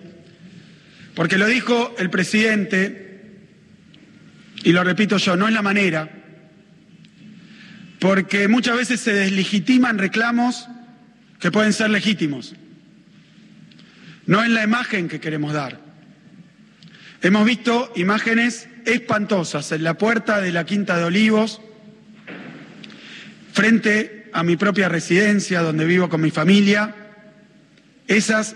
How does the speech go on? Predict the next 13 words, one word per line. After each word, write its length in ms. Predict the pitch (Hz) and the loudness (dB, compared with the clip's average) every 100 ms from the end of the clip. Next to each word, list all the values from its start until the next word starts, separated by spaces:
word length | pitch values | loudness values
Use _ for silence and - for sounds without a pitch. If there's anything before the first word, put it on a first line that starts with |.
| - | -2
imágenes 580 | 165 208 208 208 208 - - - | 0 2 0 0 0 -6 -20 -6
no 220 | 156 175 | 0 2
deben 500 | 180 226 233 226 233 156 | 4 4 2 0 -4 -4
volver 520 | 160 165 202 214 - - | 0 2 0 -2 -8 -6
a 80 | |
repetirse. 840 | 156 160 160 151 156 127 110 - - - - - - _ - | -2 -2 -2 0 -2 -2 -8 -14 -16 -20 -20 -20 -20 _ -2
La 220 | 151 160 | 2 2
sociedad 1040 | - 247 269 226 208 220 262 - - - - | 0 -2 0 2 2 2 0 -6 -18 -14 -4
necesita 720 | 165 175 233 226 226 277 - | -2 0 0 0 0 -4 -6
que 140 | 170 | -6
terminemos 1000 | 165 175 170 175 196 254 262 262 - - - | -2 -2 0 2 4 4 2 2 -4 -12 -12
con 160 | - 180 | -2 0
esto. 360 | 160 - 143 | 0 -2 -12